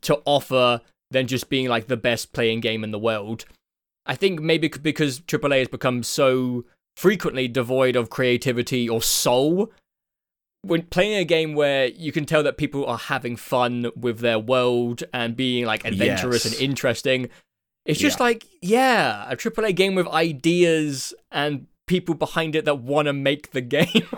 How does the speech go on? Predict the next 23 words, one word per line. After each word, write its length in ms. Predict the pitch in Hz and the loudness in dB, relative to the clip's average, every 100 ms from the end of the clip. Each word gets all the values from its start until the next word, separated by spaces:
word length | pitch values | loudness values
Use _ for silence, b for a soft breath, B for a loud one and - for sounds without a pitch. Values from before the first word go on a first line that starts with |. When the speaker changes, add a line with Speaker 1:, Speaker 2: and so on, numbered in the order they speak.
| - - 349 - - B 339 - | -2 -2 -2 -8 -14 B 0 2
Speaker 2:
Right. 380 | 160 135 104 - | 4 4 2 0
Speaker 1:
You 100 | 160 | 0
know? 200 | 185 220 | 2 2
Speaker 2:
That, 260 | 156 180 151 | 2 2 2
that 240 | 175 214 | 2 4
is, 280 | 185 127 131 - | 4 2 -6 -4
I 120 | 131 | -4
think, 280 | 131 139 101 | -2 -4 0
yeah, 200 | 117 98 | -2 0
even 380 | 123 123 117 104 | 0 -2 -4 -6
the 80 | 107 131 | -4 -2
even 220 | 120 107 | 0 2
better 260 | 117 117 104 | 4 4 2
Starfield 640 | - 104 98 107 92 90 | 0 0 0 -2 -4 -6
Spider-Man 580 | - - 107 95 92 87 | -10 -6 -2 -2 -4 -8
comparison 500 | 92 95 98 85 92 | -10 -8 -6 -6 -8
is 180 | 90 87 | -10 -8
that, 240 | 95 57 73 | -8 -8 -8
yeah, 140 | 78 | -10
Starfield 440 | 69 117 120 120 | -4 -2 -2 -4
just 180 | 95 95 | -6 -10
feels 280 | - 101 90 | -6 -4 -2
like 280 | 95 85 | -4 -6